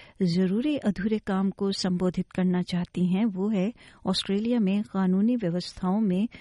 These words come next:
स्थायी मुख-, मुख्तारनामा यानी power of attorney। यह कानूनी दस्तावेज किसी अन्य व्यक्ति को, आमतौर पर एक परिवार का सदस्य या देखभाल करता, जो भविष्य में किसी व्यक्ति के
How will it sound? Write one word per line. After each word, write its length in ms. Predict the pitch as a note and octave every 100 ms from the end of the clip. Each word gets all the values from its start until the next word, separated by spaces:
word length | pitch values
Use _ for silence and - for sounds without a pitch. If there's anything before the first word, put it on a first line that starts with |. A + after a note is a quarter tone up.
| -
स्थायी 380 | - - F#3+ G3+
मुख-, 560 | A3+ F3 - - _ -
मुख्तारनामा 840 | F#3+ - F#3+ F#3 G#3 F3+ E3+ E3+
यानी 360 | F3 F3+ G#3+ - - - - A3
power 380 | A3+ G#3+ F3
of 120 | F3+ -
attorney। 540 | F#3+ - F3 E3+ E3+ E3 - _ _ - - - -
यह 120 | A3+
कानूनी 500 | A3+ A3 G#3+ B3 D4+
दस्तावेज 680 | C#4+ A#3 G#3 - G#3+ G3+ G#3
किसी 300 | - G3 -
अन्य 220 | G3 F#3+ F3+
व्यक्ति 340 | F3 - F3+
को, 240 | - G#3+ D4
आमतौर 420 | G3+ G#3+ A#3+ A3+ A#3
पर 200 | B3 B3
एक 120 | A#3 -
परिवार 380 | F3 F3 F3 -
का 80 | F#3
सदस्य 500 | - F#3 G3+ - A#3+
या 120 | A#3
देखभाल 440 | F3+ F3+ - F3
करता, 540 | E3+ - A#3 - E3+ G#3 - - - G3+
जो 120 | F#3+
भविष्य 440 | F3 F3+ A3+ -
में 160 | A3 A#3+
किसी 280 | G3 - F#3
व्यक्ति 360 | F3 - -
के 260 | G#3+ A3+